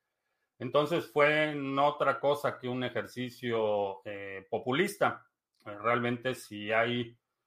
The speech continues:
elementos, y lo dijo hoy en la conferencia de prensa, dijo que independientemente del resultado de la dichosa consulta, que se puede proceder,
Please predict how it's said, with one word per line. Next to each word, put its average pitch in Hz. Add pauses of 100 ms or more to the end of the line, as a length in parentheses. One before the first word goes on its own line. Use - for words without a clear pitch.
(200)
elementos, 117
y 120
lo 127
dijo 165
hoy 156
en 123
la 107
conferencia 123
de 110
prensa, 156
dijo 117
que 101 (400)
independientemente 131
del 113
resultado 113
de 107
la 101
dichosa 104
consulta, 156 (420)
que 113
se 113
puede 135
proceder, 117